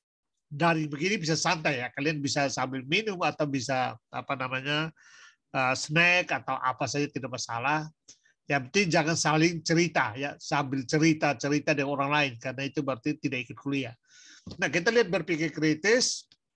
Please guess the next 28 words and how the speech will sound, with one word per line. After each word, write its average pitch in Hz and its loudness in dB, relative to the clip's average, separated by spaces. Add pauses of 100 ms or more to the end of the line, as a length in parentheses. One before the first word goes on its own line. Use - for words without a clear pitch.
(160)
bagaimana 147 0
di 151 2
kelas. 156 0 (1700)
Tuntutan 170 2
proses 160 0
belajar 151 2 (120)
di, 143 2 (320)
nah, 139 -2
perguruan 160 2
tinggi 147 2
itu 175 -4
fokus 160 -2
pada 143 -2 (160)
pemikiran 147 0
tingkat 151 -2
tinggi. 131 2
Saya 127 -6
kira 151 2
kalian 147 0
dari 131 0
S 113 -8
M 127 -10
A 143 2
sudah 127 -4 (880)
akrab 160 2
dengan 139 0
konsep 135 -4
ini, 139 0